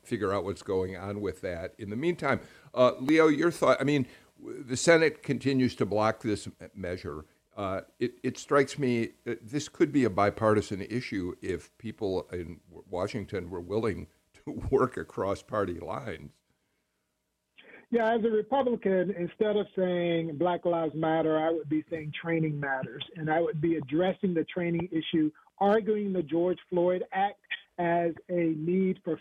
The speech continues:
Speaker 2: federal funding to help mayors like Mayor Hardy Davis, giving them the latitude to decide how to use that funding, but Congress should be attaching that to police reform bills. Maryland,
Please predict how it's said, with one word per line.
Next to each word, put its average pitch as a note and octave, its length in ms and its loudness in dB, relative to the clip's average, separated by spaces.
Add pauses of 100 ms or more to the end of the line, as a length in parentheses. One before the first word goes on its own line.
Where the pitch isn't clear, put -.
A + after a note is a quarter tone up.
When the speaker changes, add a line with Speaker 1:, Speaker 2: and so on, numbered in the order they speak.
Speaker 2:
federal F#3+ 540 2
funding F3+ 460 0
to D#3+ 120 -6
help E3+ 380 0 (220)
mayors F3 500 0
like E3 300 0
Mayor D#3+ 300 -2
Hardy D#3+ 280 0
Davis, E3+ 320 0 (140)
giving A3+ 400 0
them F#3+ 440 -2 (340)
the F3 60 2
latitude G3 680 0
to E3+ 80 0
decide E3 440 -4
how F#3+ 140 0
to F3 80 2
use A3 300 2
that F#3+ 160 4 (120)
funding, D#3+ 480 2 (280)
but F3+ 260 6 (140)
Congress A3 500 8
should F#3 160 4
be E3+ 300 0
attaching G#3 640 2
that E3 320 2 (240)
to F3 80 2
police F#3+ 420 4
reform F#3 420 2
bills. F#3+ 400 4 (240)
Maryland, F3+ 840 4